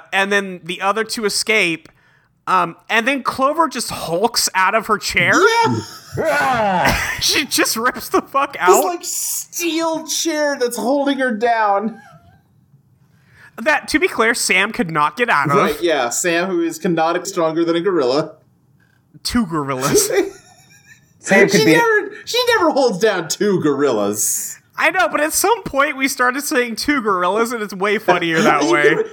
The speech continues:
Speaker 2: if you have to round up, it rounds up to two gorillas. <laughs>
Speaker 3: Yeah.
Speaker 1: Uh, so apparently one
Speaker 3: Sam
Speaker 1: nail
Speaker 3: could
Speaker 1: is
Speaker 3: beat
Speaker 1: enough
Speaker 3: up
Speaker 1: to get
Speaker 3: that
Speaker 1: Clover.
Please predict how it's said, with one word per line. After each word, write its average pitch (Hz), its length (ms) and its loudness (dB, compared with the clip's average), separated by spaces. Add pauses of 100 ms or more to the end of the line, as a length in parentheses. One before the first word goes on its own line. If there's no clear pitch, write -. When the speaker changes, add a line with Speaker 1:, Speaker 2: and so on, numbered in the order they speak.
Speaker 2:
if 262 120 2
you 311 200 0
have 311 260 2
to 339 100 0
round 277 320 0
up, 196 300 0
it 180 80 0
rounds 185 360 0
up 165 200 0
to 131 100 -20
two 135 220 -2
gorillas. 127 880 0
<laughs> - 40 4 (360)
Speaker 3:
Yeah. 523 140 4 (2250)
Speaker 1:
Uh, 220 260 0 (420)
so 277 200 -2
apparently 320 380 0
one 226 340 -2
Speaker 3:
Sam 247 160 -6
Speaker 1:
nail 214 180 4
Speaker 3:
could 190 100 2
Speaker 1:
is - 60 -4
Speaker 3:
beat 147 80 0
Speaker 1:
enough 175 160 2
Speaker 3:
up - 60 -8
Speaker 1:
to - 60 -12
get 160 120 2
Speaker 3:
that 117 80 2
Speaker 1:
Clover. 160 200 0